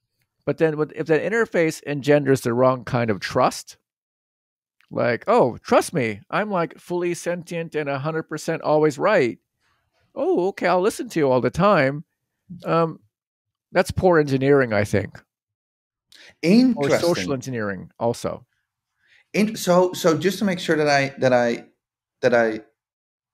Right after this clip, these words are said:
Speaker 2: um, got this correctly. So you're basically saying that if you make the system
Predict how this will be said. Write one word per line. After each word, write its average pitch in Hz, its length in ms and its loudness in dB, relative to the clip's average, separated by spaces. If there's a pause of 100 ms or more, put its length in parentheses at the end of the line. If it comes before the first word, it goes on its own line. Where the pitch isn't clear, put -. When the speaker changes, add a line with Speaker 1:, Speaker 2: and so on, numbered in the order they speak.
(100)
Speaker 2:
um, 101 460 -6 (300)
got 117 120 -4
this 110 100 -10
correctly. 113 280 -6
So 117 360 -2
you're 120 140 -6
basically 139 320 -4
saying 131 200 -4
that 120 180 -4 (920)
if - 600 -4 (140)
you 127 220 -4
make 127 400 -2
the 117 80 -6
system 107 800 -6